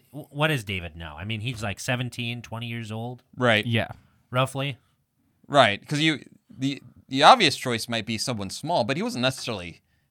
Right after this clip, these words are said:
Speaker 2: compared to Goliath, he was small, but he was
Speaker 3: Right. He, he,
Speaker 2: attractive.
Speaker 3: he's what you'd expect of, like, your generic farm kid who'd been out and about and working.
Speaker 1: I'm gonna go with Tom Holland.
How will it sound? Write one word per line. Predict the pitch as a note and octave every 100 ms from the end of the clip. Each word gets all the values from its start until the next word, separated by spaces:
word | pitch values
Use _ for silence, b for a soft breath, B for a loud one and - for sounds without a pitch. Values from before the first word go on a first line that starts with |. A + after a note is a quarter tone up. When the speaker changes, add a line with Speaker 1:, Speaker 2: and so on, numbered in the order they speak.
| -
Speaker 2:
compared | C3+ D3 C3
to | G#2
Goliath, | F2+ G2+ E3 C4 F#3
he | F2
was | E2+
small, | - D#2+ E2+
but | D#3 B2
he | C#3+
was | B2+ G2+
Speaker 3:
Right. | - b b b b b
He, | A3+ -
he, | D#3
Speaker 2:
attractive. | A#2+ A#2 - C3+ D3 C#3+ -
Speaker 3:
he's | D#3+ D3
what | C#3+
you'd | A2
expect | G#2 - B2 A2+
of, | G2
like, | G#2+ G2
your | A2
generic | G2+ G#2+ G#2+ -
farm | - - A#2 A2
kid | - F#2 F2 -
who'd | G2+ F2+ - _ _ _ -
been | A2+
out | A2 G#2
and | G2+
about | G2+ G2
and | G2
working. | G2+ G#2 F#2+ F2+ F2 _ _ _ _ _ _ _ _ _ _ _ _ _ _ -
Speaker 1:
I'm | D#3 F3+
gonna | D#3+
go | C#3+
with | A#2+
Tom | B2 G#2+
Holland. | F#2+ F2+ E2 D#2